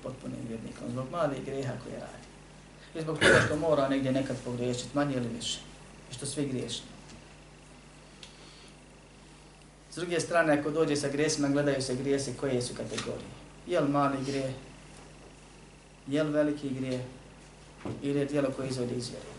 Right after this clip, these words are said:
Ako dođe sa djelom koje izvodi iz vjere, onda se gledaju tu uvjeti i prepreke, da li se on proglašava nevjernikom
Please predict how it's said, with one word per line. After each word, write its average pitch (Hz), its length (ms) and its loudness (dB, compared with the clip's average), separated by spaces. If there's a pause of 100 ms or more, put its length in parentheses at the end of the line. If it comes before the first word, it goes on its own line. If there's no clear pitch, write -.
(760)
Ako 139 260 -2
dođe 165 240 2
sa 147 120 -2
djelom 151 300 4
koje 143 140 4
izvodi 139 260 2
iz 139 100 0
vjere, 139 160 4
onda 127 140 2
se 127 100 -4
gledaju 131 340 10
tu 131 140 0
uvjeti 135 320 0
i 123 80 -2
prepreke, 139 460 2
da 135 140 4
li 135 100 4
se 131 120 0
on 123 100 2
proglašava 127 500 0
nevjernikom 135 640 0